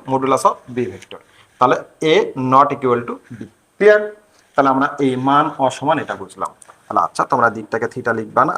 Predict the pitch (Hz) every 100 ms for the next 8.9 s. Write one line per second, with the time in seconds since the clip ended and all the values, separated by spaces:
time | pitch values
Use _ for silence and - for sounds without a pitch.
0 | 101 98 117 107 110 85 110 107 104 113
1 | 104 98 107 104 104 92 92 87 - -
2 | - _ - 127 110 107 113 127 117 135
3 | 127 117 127 208 - _ - 143 107 104
4 | 104 98 95 - - _ _ _ _ _
5 | _ _ - - 110 - 147 - 208 254
6 | 120 120 143 127 - 139 - 196 233 220
7 | 156 113 110 - 113 104 113 113 123 135
8 | - 147 131 139 143 143 151 147